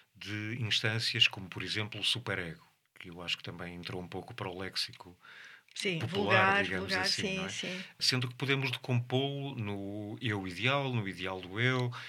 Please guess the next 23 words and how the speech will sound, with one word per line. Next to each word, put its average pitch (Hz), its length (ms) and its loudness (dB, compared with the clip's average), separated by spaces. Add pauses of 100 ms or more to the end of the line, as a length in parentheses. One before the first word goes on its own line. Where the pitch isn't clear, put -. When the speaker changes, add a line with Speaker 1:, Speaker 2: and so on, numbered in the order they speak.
(220)
Speaker 1:
de - 80 -4
onde 104 220 -2
depois - 380 -2
podemos, 104 960 0
eh, 95 200 -6
perceber 104 480 -2
que - 80 -6
se - 200 2
desenvolvem 95 600 -2
os 95 120 0
sentimentos 95 760 -6
de 98 100 -8
culpa 120 560 -2 (360)
ou 107 120 -4
de - 120 -6
vergonha, 85 500 -6
não 85 100 -12
é? 98 120 -8
Sendo 113 340 0
que - 220 -6
o, 113 380 -4
o 98 60 -8
sentimento 101 640 -4